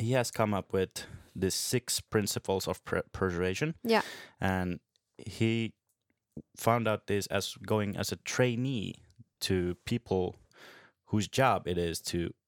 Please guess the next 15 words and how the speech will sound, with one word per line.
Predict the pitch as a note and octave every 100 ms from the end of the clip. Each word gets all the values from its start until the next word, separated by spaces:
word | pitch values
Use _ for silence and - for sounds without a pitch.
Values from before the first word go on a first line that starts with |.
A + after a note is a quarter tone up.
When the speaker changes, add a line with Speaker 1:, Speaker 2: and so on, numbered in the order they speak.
| _
Speaker 1:
get | G2 -
other | - G2+
people | F#2+ F#2+ -
to | F2+
say | - G2
yes. | F2+ F2+ G#2+ - -
So | - F#2
essentially, | F2 - G2 - F#2+
he | F#2
went | F2+ F2
to | F#2
trainings | - F#2+ F#2 F2+ -
to | - F2 E2+ - -
salespeople, | - F#2 G2 G2 - G2 F#2+ G2+ G2 F#2+ F#2 - - - - -
recruiters, | F#2+ - - G2+ G2 F#2+ F#2+ F#2 F#2+ -